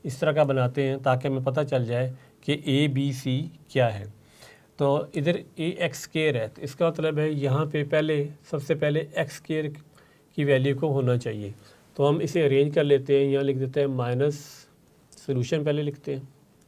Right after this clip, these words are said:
सॉल्यूशन के बाद इक्वेशन को दोबारा नीचे लिख लेते हैं, माइनस एल प्लस एम माइनस एल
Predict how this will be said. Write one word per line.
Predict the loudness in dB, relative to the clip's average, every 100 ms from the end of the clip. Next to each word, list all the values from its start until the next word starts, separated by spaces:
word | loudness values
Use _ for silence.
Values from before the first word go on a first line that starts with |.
| _ _ _ _ _ _ _ _ _ _ _ _ _ _ _ _ _ _ _ _ _ _ _ _ _ _ -20 _ _ _ -20 -18 -10
सॉल्यूशन | -2 0 2 0
के | 0
बाद | 2 2
इक्वेशन | 2 -2 0 -2
को |
दोबारा | 2 4 4
नीचे | 2 0 -2
लिख | -2 0
लेते | -2 -2 -2
हैं, | -2 -4 -8 -8
माइनस | -6 -2 0 -2 -4 -12 -20 _ _ _ _ _ _ _ -20 -10
एल | -2 0 0 -2
प्लस | 0 0 0 -6 -18 -20 -20 _ _ _ _ -8
एम | -4 -2 -4 -8 -10 _ _ _ _ _ _ _ _ _ _ -20 _ _ _ _ _ _ _ -8
माइनस | -4 0 0 -2 -4 -12 -20 -20 _ _ _ -4
एल | -2 0